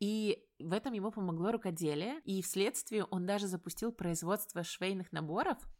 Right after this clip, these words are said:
для солдат, которые получили аналогичные травмы, для того, чтобы помочь им реабилитироваться после этих физических и психических ран, а также чтобы обеспечить небольшой заработок. То есть, представляете, вот солдаты, которые получили травму, ну, такие мужественные, жёсткие, патриархальные мужики, ну, может, не патриархальные,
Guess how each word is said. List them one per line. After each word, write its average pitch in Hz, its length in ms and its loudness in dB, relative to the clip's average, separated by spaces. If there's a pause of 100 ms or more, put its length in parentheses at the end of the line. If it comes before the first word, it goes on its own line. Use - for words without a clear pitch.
(100)
для 175 240 0
солдат, 185 460 2
которые 202 300 -2
получили 185 440 -4
аналогичные 175 680 0
травмы, 165 540 0
для 180 100 2
того, 185 200 2
чтобы 190 180 -4
помочь 185 340 0
им 185 140 2
реабилитироваться 175 880 0
после 170 440 -4
этих 180 340 -2
физических 175 640 -6
и 196 80 4
психических - 720 -6
ран, 147 360 2
а - 140 0
также 202 340 4
чтобы 190 300 2
обеспечить 170 520 -2
небольшой 156 360 -2
заработок. 151 560 0
То 185 60 -4
есть, - 80 -4
представляете, 185 640 0
вот 160 160 -4
солдаты, 180 600 6
которые 151 360 -6
получили 214 480 -6
травму, 180 480 4
ну, 143 80 -10
такие 147 400 -4
мужественные, 240 1200 4
жёсткие, 220 720 4
патриархальные 202 880 6
мужики, 185 560 0
ну, 165 120 0
может, 180 280 -2
не 175 120 0
патриархальные, 156 840 2